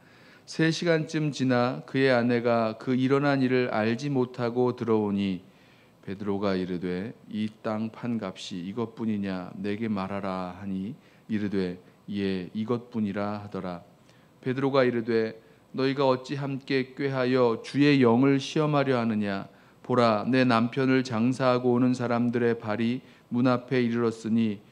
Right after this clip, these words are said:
또 너를 메어 나가리-, 내가리라." 하니 곧 그가 베드로의 발 앞에 엎드러져 혼이 떠나는지라. 젊은 사람들이 들어와 죽은 것을 보고 메어다가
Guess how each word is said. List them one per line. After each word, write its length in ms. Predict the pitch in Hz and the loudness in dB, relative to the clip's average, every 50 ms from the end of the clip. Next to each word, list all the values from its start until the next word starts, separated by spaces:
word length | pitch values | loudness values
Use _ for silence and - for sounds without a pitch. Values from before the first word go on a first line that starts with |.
| - - _ - | -20 -20 _ -2
또 240 | - 147 147 143 135 | 2 4 4 6 6
너를 440 | 127 117 113 117 123 131 135 135 127 | 6 4 4 6 6 4 4 4 4
메어 360 | 117 113 113 120 120 120 120 | 4 4 6 6 6 6 4
나가리-, 480 | 120 107 98 101 110 113 110 113 120 - - | 2 0 -2 -2 -2 -2 -2 -4 -4 -8 -4
내가리라." 720 | - 117 107 107 110 123 117 113 117 110 117 117 123 127 127 | 0 2 2 4 4 2 0 2 0 0 0 2 2 2 0
하니 380 | 127 - 104 107 104 98 95 92 - - _ _ _ _ _ _ _ _ _ _ _ _ _ _ - | -2 -4 -4 -2 -2 -2 -4 -8 -12 -20 _ _ _ _ _ _ _ _ _ _ _ _ _ _ -16
곧 280 | - - 101 95 92 - | -10 -4 -4 -4 -4 -2
그가 480 | - 92 85 92 90 90 90 101 113 123 | -4 -4 -2 -2 -2 -4 -4 -6 -8 -10
베드로의 500 | - 98 92 87 101 98 98 98 98 95 | -8 -8 -6 -4 -2 -2 0 0 0 -2
발 200 | - - 92 92 | -4 -6 -6 -4
앞에 380 | 95 92 87 - - 95 92 92 | -4 -6 -8 -8 -8 -6 -6 -6
엎드러져 880 | 92 90 90 - - - - 104 98 92 90 85 90 92 90 87 82 - - - - - - - - _ - | -6 -8 -12 -14 -16 -10 -8 -6 -6 -6 -6 -6 -6 -6 -6 -6 -6 -10 -14 -20 -20 -20 -20 -20 -20 _ -8
혼이 320 | - 117 113 107 104 98 - | -2 0 0 0 0 -2 -2
떠나는지라. 800 | 110 107 107 107 101 98 98 95 92 87 92 85 90 85 82 85 - _ - - - - _ _ | -4 -2 -2 -2 -2 -2 -2 -2 -2 -4 -4 -6 -6 -6 -8 -10 -14 _ -20 -20 -20 -20 _ _
젊은 400 | - - 101 101 104 107 107 104 | -8 -4 -2 0 2 2 2 0
사람들이 760 | 104 101 98 101 98 98 95 90 95 90 98 98 95 95 | -2 -2 -4 -2 -2 -2 -2 -2 -2 -4 -2 -2 -4 -4
들어와 640 | 95 - 92 90 87 87 90 90 92 92 90 85 85 | -6 -8 -8 -6 -6 -4 -4 -4 -4 -6 -6 -10 -12
죽은 380 | - - - 110 107 104 101 101 | -16 -18 -12 -6 -4 -2 -2 -2
것을 420 | 98 98 92 - - 98 98 98 | -2 -4 -6 -6 -8 -6 -6 -6
보고 480 | 95 95 92 90 90 98 95 98 104 - | -6 -6 -8 -6 -4 -4 -4 -4 -4 -6
메어다가 760 | - 95 98 95 95 95 92 - 87 85 87 92 92 92 107 | -6 -4 -2 -2 -2 -2 -4 -6 -8 -8 -6 -6 -8 -8 -8